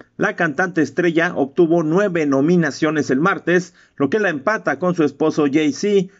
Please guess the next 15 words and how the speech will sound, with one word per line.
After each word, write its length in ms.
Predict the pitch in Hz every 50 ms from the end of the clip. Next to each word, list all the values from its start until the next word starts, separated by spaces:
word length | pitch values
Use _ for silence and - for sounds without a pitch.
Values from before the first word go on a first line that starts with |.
| _ _
como 380 | - 214 208 185 170 156 147
el 140 | 139 139 156
acto 280 | 175 165 - - - 147
musical 720 | 165 180 170 - 156 131 - - 160 160 160 160 156 143
con 220 | - 143 131 135
más 160 | 147 165 170 156
nominaciones 720 | 151 151 151 143 127 120 117 - 156 156 156 151 135 151
en 100 | 147 131
la 80 | 147 143
historia 400 | - - - 147 139 135 127 127
de 120 | 143 156
la 100 | 147 120
entrega 360 | 107 110 110 110 110 113 113
de 120 | 117 117 117
premios. 600 | 117 143 151 156 151 143 120 110 107 - -